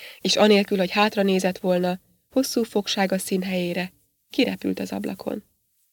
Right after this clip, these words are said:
Átszállt az ablak alá ültetett csenevész tujabokrok fölött, és halk huppanással beesett a kertbe. Érezte, hogy a rongyos kórházi tornacipő telefolyik puha ragacsos földdel,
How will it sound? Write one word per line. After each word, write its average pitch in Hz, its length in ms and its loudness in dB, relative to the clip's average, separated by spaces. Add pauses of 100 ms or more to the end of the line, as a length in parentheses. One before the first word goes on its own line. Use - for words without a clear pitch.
(720)
Átszállt 277 520 2
az 190 100 -2
ablak 202 320 2
alá 190 240 4
ültetett 196 460 0
csenevész 185 480 0
tujabokrok 185 600 2
fölött, 196 380 0
és 214 140 2
halk 262 260 2
huppanással 196 680 0
beesett 185 520 -2
a 190 60 -6
kertbe. 190 520 -6 (1000)
Érezte, 220 480 4
hogy 202 180 0
a 185 60 2
rongyos 190 400 0
kórházi 185 480 2
tornacipő 196 640 2
telefolyik 185 640 0
puha 202 300 -4
ragacsos 190 460 2
földdel, 196 540 2